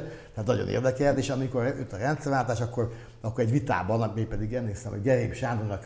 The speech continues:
volt á-, Sándor volt A V S, kezdte fejtegetni a Magyarország című lapban, hogy a,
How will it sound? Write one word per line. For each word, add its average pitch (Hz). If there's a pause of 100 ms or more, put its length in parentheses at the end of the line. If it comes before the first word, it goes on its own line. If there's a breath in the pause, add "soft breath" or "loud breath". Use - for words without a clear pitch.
volt 120
á-, 113
Sándor 104
volt 117
A 120
V 104
S, - (240 soft breath)
kezdte 117
fejtegetni 110
a 104
Magyarország 101
című 98
lapban, 110
hogy 104
a, 101